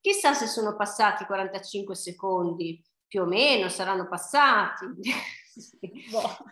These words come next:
Speaker 1: Allora, io che cosa faccio? Prima di staccare vado a verificare, faccio sempre così perché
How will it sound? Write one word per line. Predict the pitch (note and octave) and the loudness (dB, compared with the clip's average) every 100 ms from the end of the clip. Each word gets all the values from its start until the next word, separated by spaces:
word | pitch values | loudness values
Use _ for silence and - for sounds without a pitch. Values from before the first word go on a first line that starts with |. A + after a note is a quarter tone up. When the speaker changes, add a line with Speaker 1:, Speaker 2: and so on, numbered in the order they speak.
| - F4 - - | -10 -10 -2 2
Speaker 1:
Allora, | A#4 G3+ G3 | 4 4 2
io | D#4 F#4+ | 2 0
che | E4 | 0
cosa | C#4 B3 A#3+ | 0 2 4
faccio? | A#3+ F3 - G3 F3+ | 6 6 4 -2 0
Prima | G#4+ B4+ D4 | 4 6 4
di | B3 | 2
staccare | - D4+ - - F#3+ E3+ F#3+ C4 | 0 -2 0 2 4 4 2 0
vado | D#4 E4 F4+ | 2 2 2
a | G4+ | 0
verificare, | D4 C4+ C#4 D#4+ - B3 G#3+ G3+ G3+ G#3 G#3+ | 0 0 -2 -6 -6 0 2 4 2 0 -4
faccio | B3 B3 | -8 -12
sempre | C#4+ - A#3 A3+ A3 | -12 -8 -8 -6 -6
così | G#3+ G#3 F3+ F3+ | -6 -4 -4 -6
perché | G#3 A3 A3 G#3 G#3 | -8 -10 0 2 4